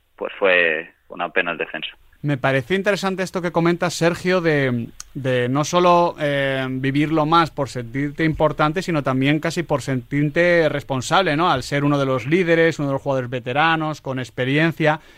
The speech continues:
Speaker 2: Eso es algo que se va ganando según, eh, vas creciendo, ¿no? Vas sintiéndote más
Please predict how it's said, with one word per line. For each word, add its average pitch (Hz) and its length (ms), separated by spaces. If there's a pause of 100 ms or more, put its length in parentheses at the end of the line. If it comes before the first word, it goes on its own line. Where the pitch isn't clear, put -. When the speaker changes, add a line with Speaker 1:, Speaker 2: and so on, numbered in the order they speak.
(120)
Speaker 2:
Eso 156 180
es 185 100
algo 214 180
que 165 80
se 156 100
va 156 140
ganando 165 380
según, 143 360 (300)
eh, 131 460
vas 143 260
creciendo, 160 580
¿no? 151 220
Vas 147 240
sintiéndote 160 560
más 160 340